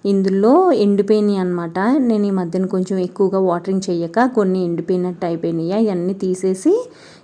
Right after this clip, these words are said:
ఏవైతే మనీ ప్లాంట్ కొమ్మలు తీసుకొని వచ్చానో, నిన్నే కదా నీళ్లు పోసాను, గట్టిగానే గుచ్చుకు-, గుచ్చాను అనమాట. అంటే ఇంకా కొంచెం వాటరీ వాటరీగానే ఉన్నాయి కదా, మట్టిలో వెంటనే దిగిపోయినాయి.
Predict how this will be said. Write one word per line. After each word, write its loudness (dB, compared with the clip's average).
ఏవైతే 2
మనీ -2
ప్లాంట్ -2
కొమ్మలు -2
తీసుకొని -4
వచ్చానో, -2
నిన్నే -2
కదా -4
నీళ్లు -2
పోసాను, 0
గట్టిగానే 2
గుచ్చుకు-, -2
గుచ్చాను 0
అనమాట. -4
అంటే 0
ఇంకా 0
కొంచెం -2
వాటరీ -2
వాటరీగానే -2
ఉన్నాయి -2
కదా, -4
మట్టిలో 2
వెంటనే -2
దిగిపోయినాయి. 0